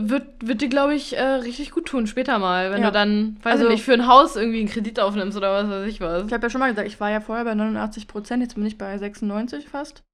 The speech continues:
Speaker 1: Ja, krass.
Speaker 2: Also kann ich
Speaker 1: Ich
Speaker 2: mich
Speaker 1: weiß,
Speaker 2: nicht beschweren
Speaker 1: ich mein,
Speaker 2: im Nachhinein.
Speaker 1: ich weiß mein Score gar nicht, ehrlich gesagt. Ich hab, man kann sich ja, da ja so eine
Speaker 2: Mhm.
Speaker 1: Auskunft holen, aber das hab ich, hab ich nicht mehr gemacht, seit ich umgezogen bin.
Speaker 2: Ja.
Speaker 1: Könnte man vielleicht mal machen, wa?
Speaker 2: Ich überleg, ob ich mir das Abo
Speaker 1: Weil
Speaker 2: hole von der
Speaker 1: mich
Speaker 2: Schufa.
Speaker 1: interessiert, wie teuer ist denn das?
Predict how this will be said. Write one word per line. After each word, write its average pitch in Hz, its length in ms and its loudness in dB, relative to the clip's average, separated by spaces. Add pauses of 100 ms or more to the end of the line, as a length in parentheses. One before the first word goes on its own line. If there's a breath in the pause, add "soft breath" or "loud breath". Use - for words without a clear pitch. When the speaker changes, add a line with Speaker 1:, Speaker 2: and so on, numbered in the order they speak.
(220)
Speaker 1:
Ja, 190 140 -10
krass. 202 180 -8
Speaker 2:
Also 202 400 -4 (100)
kann 226 160 -2
ich 220 80 -4
Speaker 1:
Ich 233 100 6
Speaker 2:
mich 233 100 2
Speaker 1:
weiß, 254 140 8
Speaker 2:
nicht - 80 -10
beschweren 254 100 2
Speaker 1:
ich 240 60 2
mein, 240 100 8
Speaker 2:
im - 60 4
Nachhinein. 208 240 0
Speaker 1:
ich - 80 -2
weiß 226 100 0
mein 208 140 -2
Score 190 280 -2
gar 180 160 -2
nicht, 180 300 -10
ehrlich 180 220 -6
gesagt. 180 440 -6 (540)
Ich 214 60 0
hab, 208 80 -6
man 214 160 4
kann 240 160 2
sich 220 160 -2
ja, 214 280 4
da 196 160 2
ja 208 120 8
so 208 80 6
eine 208 100 4
Speaker 2:
Mhm. - 60 4
Speaker 1:
Auskunft 240 400 -2
holen, 294 160 0
aber 214 100 2
das 208 140 -2
hab 214 120 -2
ich, 220 280 -4 (440 soft breath)
hab 208 80 0
ich 214 300 -6
nicht 214 240 -2
mehr 233 120 0
gemacht, 208 360 0
seit 175 160 -2
ich 185 100 -8
umgezogen 180 460 -4
bin. 170 240 -10 (460)
Speaker 2:
Ja. 202 100 -2
Speaker 1:
Könnte 185 160 4
man 208 200 2
vielleicht 202 300 -4
mal 185 100 -2
machen, 185 340 -4
wa? - 40 -8
Speaker 2:
Ich - 80 -4
überleg, 240 240 2
ob 233 60 0
ich 214 100 -6
mir 226 80 -2
das 208 140 -8
Abo 202 180 0
Speaker 1:
Weil 220 120 4
Speaker 2:
hole 262 140 0
von 247 140 -4
der 240 60 2
Speaker 1:
mich 214 60 0
Speaker 2:
Schufa. 247 80 2 (120)
Speaker 1:
interessiert, 285 300 0 (220 loud breath)
wie 220 60 -2
teuer 226 260 2
ist 220 120 -2
denn 233 80 0
das? 185 200 -6